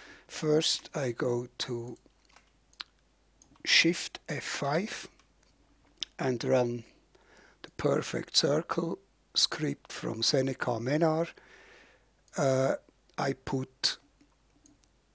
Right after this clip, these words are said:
the link to this, his script page in the description, so you can download the script if you don't have it already.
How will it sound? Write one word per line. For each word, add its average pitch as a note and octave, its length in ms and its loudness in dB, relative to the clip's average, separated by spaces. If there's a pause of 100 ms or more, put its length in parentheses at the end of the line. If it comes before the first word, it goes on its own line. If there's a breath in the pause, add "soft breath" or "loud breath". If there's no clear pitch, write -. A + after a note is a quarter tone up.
(260)
the C3+ 120 0
link D3+ 360 2
to B2 220 -2
this, - 500 2 (380)
his - 600 2 (880 loud breath)
script - 520 0
page B2 520 2
in B2+ 200 -4
the B2 80 -12
description, - 840 0 (120)
so B2+ 240 2
you A#2 160 -4
can A#2+ 220 -10
download D3 640 0
the - 80 -6
script - 420 -4
if A2 120 -10
you A#2+ 60 -10
don't C3 300 -6
have B2 300 -4
it A2 100 -12
already. A#2+ 640 -6